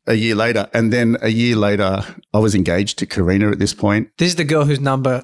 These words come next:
Speaker 1: Yeah.
Speaker 2: she gave you. Okay,
Speaker 1: Yeah, I was
Speaker 2: wow.
Speaker 1: engaged to her. And
Speaker 2: Right.
Speaker 1: I went home. I was renting a room off this elderly lady. And I get in the door and Ray from the fish and chip shop at Killarney Vale.
Speaker 2: Right.
Speaker 1: Only about ten shops there. Goes,
Speaker 2: Okay.
Speaker 1: rings the home phone. Goes, "Hey, Matt,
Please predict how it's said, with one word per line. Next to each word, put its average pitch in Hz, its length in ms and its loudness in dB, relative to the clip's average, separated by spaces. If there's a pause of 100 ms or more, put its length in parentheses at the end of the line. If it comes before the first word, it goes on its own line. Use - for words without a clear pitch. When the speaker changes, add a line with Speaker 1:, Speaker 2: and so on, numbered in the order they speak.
(120)
Speaker 1:
Yeah. 98 160 2
Speaker 2:
she 98 160 2
gave 135 280 0
you. 139 80 -2
Okay, 104 140 -2
Speaker 1:
Yeah, 107 120 2
I - 60 0
was 147 180 -2
Speaker 2:
wow. - 60 -2
Speaker 1:
engaged 110 380 -2
to 117 80 2
her. 104 240 2
And 120 140 -4
Speaker 2:
Right. 131 140 0
Speaker 1:
I 101 60 -2
went 101 240 -2
home. 104 280 0
I 95 40 0
was 95 160 -2
renting 110 320 0
a 92 40 2
room 101 280 0
off 92 160 -4
this 87 240 -4
elderly 104 360 0
lady. 101 360 -2
And 98 100 -4
I 92 60 -4
get 101 140 -2
in 101 100 0
the 95 80 0
door 98 300 -2 (260)
and 95 200 -2
Ray 101 280 2
from 98 220 -2
the 87 60 -2
fish - 260 -2
and - 120 -2
chip - 220 -4
shop 95 300 -2
at 101 140 -4
Killarney 101 400 0
Vale. 92 460 -4
Speaker 2:
Right. 139 300 -2 (140)
Speaker 1:
Only 120 120 0
about 92 200 -4 (120)
ten 107 180 0
shops - 260 -6
there. 104 300 -4
Goes, 104 420 -2
Speaker 2:
Okay. - 160 -20
Speaker 1:
rings 131 240 0
the 110 80 0
home 123 220 0
phone. 104 240 -2 (480)
Goes, 156 280 -2
"Hey, 302 200 -4
Matt, - 360 -6